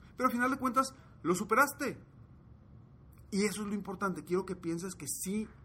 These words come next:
has superado otro tipo de problemas. Y quizá más grandes. Punto número cuatro. Ahora, en esa misma hoja, abajo, quiero que lo escribas,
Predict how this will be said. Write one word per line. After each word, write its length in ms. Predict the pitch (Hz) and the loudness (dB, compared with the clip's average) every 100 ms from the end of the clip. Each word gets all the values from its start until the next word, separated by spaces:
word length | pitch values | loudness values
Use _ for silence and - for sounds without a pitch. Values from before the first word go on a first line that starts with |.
| - - - | -20 -20 0
has 300 | 170 190 - - | 0 0 -6 -12
superado 640 | - 165 151 147 170 165 - | -8 -4 0 0 0 -2 -4
otro 320 | 170 170 165 | -4 -4 -6
tipo 300 | 151 170 151 | -10 -8 -6
de 60 | 143 | -6
problemas. 640 | 139 123 117 101 92 - - - - - - - - - - | -6 -8 -8 -12 -14 -20 -20 -20 -20 -20 -20 -20 -20 -20 -20
Y 80 | - | -18
quizá 240 | 120 117 123 | -10 -4 -2
más 160 | 123 | -2
grandes. 440 | 113 101 92 - - - - - - - - - - - - - - - - - - | -2 -6 -8 -16 -20 -20 -20 -20 -20 -20 -20 -20 -20 -20 -20 -20 -20 -20 -20 -20 -4
Punto 240 | 190 220 220 | 0 2 4
número 300 | 220 220 196 | 2 2 0
cuatro. 400 | 180 175 - - - - - - - - - - - - - | -2 -2 -8 -14 -18 -20 -20 -20 -20 -20 -20 -20 -20 -20 -2
Ahora, 500 | 147 196 170 120 120 - - - - - - - - | 2 2 2 0 -4 -14 -20 -20 -20 -20 -20 -18 -6
en 80 | |
esa 200 | 123 147 | -6 -4
misma 400 | 165 170 170 170 | -4 -4 -2 0
hoja, 280 | 180 180 120 | 0 -2 -4
abajo, 560 | 110 113 135 160 113 110 - - - - - - - - - - - - | -4 -2 0 -2 -6 -14 -16 -20 -20 -20 -20 -20 -20 -20 -20 -20 -20 -4
quiero 220 | 160 196 | 0 0
que 100 | 208 | 0
lo 80 | 185 | -2
escribas, 760 | 170 - 202 196 131 127 - | -4 -6 -4 -4 -6 -8 -16